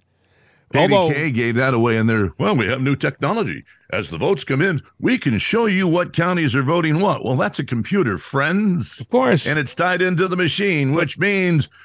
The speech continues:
Speaker 1: we're being lied to.
Speaker 2: So let's say if they can do that with the votes, what if the same people who can manipulate the votes can also manipulate social media,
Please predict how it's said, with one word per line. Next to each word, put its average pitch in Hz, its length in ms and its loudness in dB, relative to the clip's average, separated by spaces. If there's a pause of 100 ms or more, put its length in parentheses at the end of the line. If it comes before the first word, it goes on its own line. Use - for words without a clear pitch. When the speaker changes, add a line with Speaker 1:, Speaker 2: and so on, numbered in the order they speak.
(140)
Speaker 1:
we're 151 320 2
being 147 420 2
lied 131 760 0
to. 117 640 0 (220)
Speaker 2:
So 190 240 2
let's 240 240 0
say 185 480 2
if 165 380 4 (260)
they 151 200 4
can 131 240 0
do 226 340 2
that 151 420 2
with 117 220 0
the 110 80 2
votes, 107 520 2 (1040)
what 220 180 2
if 262 140 2
the 170 80 0
same 170 400 2
people 139 460 0
who 123 200 4
can 117 240 -2
manipulate 131 560 2
the 107 80 -4
votes 117 380 2
can 117 120 2
also 127 800 2 (720)
manipulate 165 1120 2
social 165 460 0
media, 156 540 2